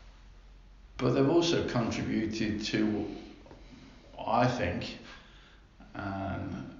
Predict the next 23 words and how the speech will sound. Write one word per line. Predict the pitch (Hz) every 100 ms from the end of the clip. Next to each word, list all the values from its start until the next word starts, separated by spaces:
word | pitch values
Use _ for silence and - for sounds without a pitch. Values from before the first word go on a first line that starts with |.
| - - - -
you | 95 87
know, | 101
that's | 107 104 -
why | 101 95
I'm | 92
there. | 101 107 98
I've, | 98 98
I've | 101 107
got | 104
an | 101
opinion | 98 - 110 101 101
that | 104
I | 104
can | 107 101 92 95
do | 104 107
something | 107 101
about, | 98 101 101 104
maybe | 107 104
sharing | - 113 110
my | 104 95
opinion | 104 104 107
to | 104
help. | 127 127 - -